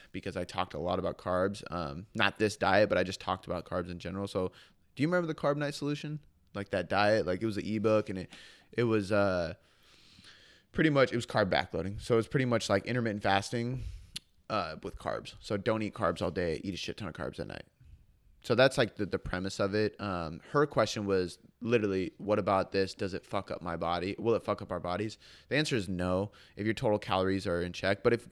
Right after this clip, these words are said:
if we go back to what we were just talking about, if, if, if you're a guy out there that eats, so you're a good example, you can get away with eating four hundred grams carbs a day for sure, maybe five, um, and, and not gain fat like that. That would st-,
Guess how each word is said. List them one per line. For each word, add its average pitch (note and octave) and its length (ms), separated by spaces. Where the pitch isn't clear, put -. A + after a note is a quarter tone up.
if B2 160
we C#3 80
go C3 120
back G#2+ 240
to A2+ 80
what G2+ 120
we G2+ 80
were F#2 60
just F#2 160
talking F#2+ 280
about, B2 220
if, G#2 220
if, A#2 160
if - 160
you're D3+ 120
a C#3+ 80
guy G#2 320
out F2+ 140
there F#2+ 180
that F2 280
eats, - 580
so G2 140
you're A#2 200
a A#2 60
good F#2 180
example, F2+ 540
you B2 100
can C3 140
get A2 120
away G#2 220
with F#2+ 140
eating F2+ 160
four F#2 160
hundred F2+ 140
grams F2 200
carbs D#2+ 240
a - 40
day - 240
for F#2 120
sure, - 300
maybe G2+ 220
five, - 380
um, F2 360
and, G2 280
and A2+ 140
not G2+ 180
gain G2+ 160
fat F2+ 220
like G2+ 140
that. G2+ 260
That A#2 140
would A2+ 140
st-, - 180